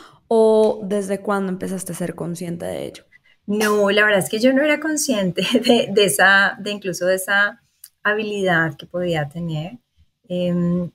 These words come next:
Speaker 2: pero también hay, creo que, momentos en los que uno tiene autorreflexión, ¿ok? Y hay que escucharse uno mismo, pero también hay que escuchar lo que otras personas están diciendo, ¿no? Eh, nos dicen. ¿Y por qué digo eso? Porque muchas veces, por ejemplo, incluso en ambientes de trabajo, nosotros recibimos feedback,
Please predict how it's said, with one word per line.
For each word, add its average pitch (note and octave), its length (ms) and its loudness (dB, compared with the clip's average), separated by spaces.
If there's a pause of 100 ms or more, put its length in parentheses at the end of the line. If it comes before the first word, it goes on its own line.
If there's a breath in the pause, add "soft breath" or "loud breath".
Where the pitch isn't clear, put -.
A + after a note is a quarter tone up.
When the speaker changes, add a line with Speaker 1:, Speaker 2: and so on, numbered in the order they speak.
Speaker 2:
pero G3 480 2
también G3 300 2
hay, F#3+ 160 2
creo A3 180 -6
que, A#3+ 80 -6
momentos G#3+ 460 2
en G#3+ 100 -6
los G#3+ 180 -6
que F3+ 120 -6
uno D#3+ 160 0
tiene F#3 240 -2
autorreflexión, F#3 1040 -6
¿ok? G3 440 -10
Y E3 120 -4
hay D#3 160 -2
que F3 420 0 (400 soft breath)
escucharse F#3+ 580 0
uno F#3+ 80 -6
mismo, A#3 260 -4
pero B3 120 -6
también F#3+ 220 -6
hay D3+ 60 -4
que F3 100 -10
escuchar F3+ 520 -8
lo D#3 100 -6
que F3+ 120 -8
otras D3 260 -8
personas D3+ 420 -6
están D3 300 -6
diciendo, C#3+ 480 -2
¿no? C#3 180 -6 (140)
Eh, E3+ 220 -6
nos E3 160 -4
dicen. C#3+ 360 -8 (440 loud breath)
¿Y A#3 200 -4
por A#3 200 -2
qué A3 140 0
digo A#3 180 4
eso? F3+ 280 2
Porque F#3+ 220 -12
muchas F#3+ 400 -2
veces, G#3+ 380 0
por G3+ 140 -14
ejemplo, F3 260 -6
incluso G3+ 340 -6
en G3+ 60 -6
ambientes G3+ 320 -6
de F3 80 -6
trabajo, F3+ 260 -4
nosotros F3 320 -8
recibimos E3+ 480 -8
feedback, F3 600 -10